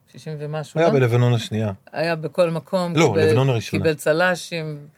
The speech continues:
Speaker 1: הוא היה חבר של רפול ו-, וכושי, הכל בסדר, אבל הפנים אמרו דברים אחרים לגמרי, ואלי הגיע אותו דבר, בצבע אפור.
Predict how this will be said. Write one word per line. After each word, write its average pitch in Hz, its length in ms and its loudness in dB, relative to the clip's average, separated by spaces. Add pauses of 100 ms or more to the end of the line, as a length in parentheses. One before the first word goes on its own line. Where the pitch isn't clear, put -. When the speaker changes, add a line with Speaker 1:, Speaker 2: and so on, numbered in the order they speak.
(1200)
Speaker 1:
הוא - 80 -14
היה 143 120 -4
חבר 143 220 -6
של 151 160 -6
רפול 147 440 -4
ו-, 139 120 -4 (640)
וכושי, - 460 -14 (300)
הכל 165 300 0
בסדר, 185 600 0 (720)
אבל 139 260 -2
הפנים 156 520 0
אמרו 151 240 -2
דברים 151 380 -2
אחרים 147 360 -6
לגמרי, 151 420 -2
ואלי 196 260 2
הגיע 190 260 -2
אותו 185 240 -2
דבר, 156 280 -2
בצבע 143 680 -2 (100)
אפור. 165 460 0